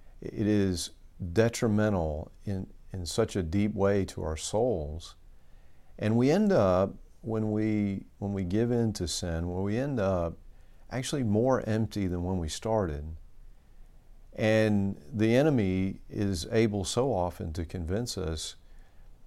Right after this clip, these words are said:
um, you know what, you, you just, you just need a, a bit more, right? That the emptiness doesn't always wake us up immediately, that, you know what, that didn't really work.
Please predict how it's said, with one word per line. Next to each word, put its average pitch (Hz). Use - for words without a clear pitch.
um, 90
you 107
know 110
what, 110
you, 101
you 104
just, 98
you 104
just 107
need 107
a, 92
a 87
bit 87
more, 82
right? 82
That 92
the 98
emptiness 110
doesn't 101
always 92
wake 90
us 90
up 98
immediately, 85
that, 85
you 92
know 104
what, 113
that 107
didn't 107
really 87
work. 101